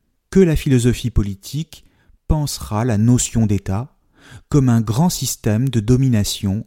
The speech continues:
à caractère institutionnel. L'œuvre de Bodin, surtout,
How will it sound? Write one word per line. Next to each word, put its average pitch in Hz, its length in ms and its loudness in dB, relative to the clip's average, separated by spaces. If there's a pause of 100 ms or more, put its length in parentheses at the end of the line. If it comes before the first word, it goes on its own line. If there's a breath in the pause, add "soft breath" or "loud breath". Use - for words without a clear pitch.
à 104 100 -2
caractère 107 560 -2
institutionnel. 92 1000 -6 (840 loud breath)
L'œuvre 123 520 4
de 104 140 0
Bodin, 127 500 -2
surtout, 156 520 -6